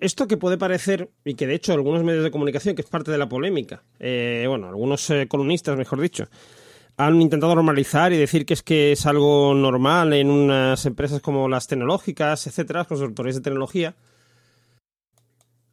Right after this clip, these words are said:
es algo que nos repercute a todos, porque, eh, son horas, mm, que no se están abonando a la seguridad social, y por lo tanto,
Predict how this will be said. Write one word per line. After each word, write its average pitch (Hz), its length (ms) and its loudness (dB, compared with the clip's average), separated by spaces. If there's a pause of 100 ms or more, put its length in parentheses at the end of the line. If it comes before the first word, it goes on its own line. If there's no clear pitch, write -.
(560)
es 170 140 -6
algo 202 200 0
que 214 80 -6
nos 202 120 -2
repercute 147 520 -8
a 156 40 -6
todos, 190 300 -8
porque, 131 500 -8
eh, 127 240 -6
son 160 260 -4
horas, 202 420 -2
mm, 131 960 -4 (480)
que 156 120 -2
no 165 100 0
se 175 120 -4
están 165 200 -4
abonando 156 280 -2
a 190 40 0
la 175 60 0
seguridad 135 280 -4
social, 180 400 -4 (960)
y - 80 -8
por 131 140 -6
lo 135 120 -2
tanto, 196 460 -4